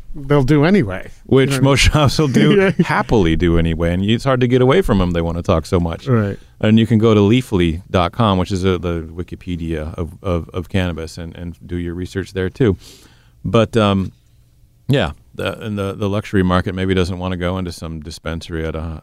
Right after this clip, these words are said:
Speaker 2: at, uh, at Sandy and a hundred and tenth. <laughs> You know, they wanna be over here on the west side.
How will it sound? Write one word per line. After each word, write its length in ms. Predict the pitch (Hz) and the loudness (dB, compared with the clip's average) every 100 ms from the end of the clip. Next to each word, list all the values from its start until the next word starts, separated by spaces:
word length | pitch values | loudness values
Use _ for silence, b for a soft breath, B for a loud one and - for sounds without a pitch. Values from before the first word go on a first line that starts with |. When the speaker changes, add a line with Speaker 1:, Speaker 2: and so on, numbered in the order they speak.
| - | -14
Speaker 2:
at, 300 | 82 82 - | -14 -12 -12
uh, 160 | 85 82 - - _ - | -12 -12 -16 -20 _ -18
at 140 | 90 | -16
Sandy 440 | - 85 82 82 82 | -10 -8 -8 -8 -10
and 100 | 82 | -8
a 40 | |
hundred 240 | 87 82 | -10 -10
and 100 | 82 | -12
tenth. 260 | 78 82 - | -12 -12 -4
<laughs> 40 | - | 2
You 120 | 98 | 4
know, 140 | 104 - | 4 0
they 100 | 143 117 | 0 0
wanna 260 | 113 98 | 0 0
be 200 | 92 98 | -2 -6
over 220 | 98 110 110 | -4 -2 0
here 220 | 143 85 b b b - | 0 -2 b b b -8
on 100 | 90 | -2
the 60 | 95 | -2
west 200 | - - | -2 -8
side. 280 | 85 - | -8 -10